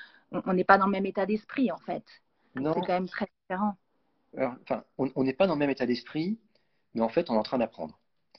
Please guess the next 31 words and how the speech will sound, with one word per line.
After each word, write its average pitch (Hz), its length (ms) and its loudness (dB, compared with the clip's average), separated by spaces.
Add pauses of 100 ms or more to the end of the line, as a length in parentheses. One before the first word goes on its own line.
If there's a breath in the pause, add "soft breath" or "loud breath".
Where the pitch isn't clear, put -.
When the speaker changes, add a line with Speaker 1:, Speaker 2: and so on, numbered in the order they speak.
(360 soft breath)
Speaker 2:
C'est-à-dire 123 420 -2
que, 113 220 0 (340 soft breath)
euh, 107 440 2 (100)
on 123 160 2
est 147 140 4
là, 123 160 2
pour - 180 -2
l'instant, 113 280 0
dans 117 180 0
un 104 80 -4
télétravail, 110 640 0
euh, 95 140 -6
forcé 120 640 -4
et 104 60 -6
subi, 110 420 -4
en 95 100 -8
effet, 110 240 -6
comme, 92 360 -12
comme, 92 380 -12
comme 98 160 -10
tu - 140 -16
le 98 60 -16
dis. 135 260 -6 (500 loud breath)
Et, 131 360 0
euh, 104 240 -2 (400 soft breath)
euh, 104 440 -6 (520)
ça - 200 2
oblige 127 320 -2
tout - 120 -4
le 147 60 2
monde 123 280 -6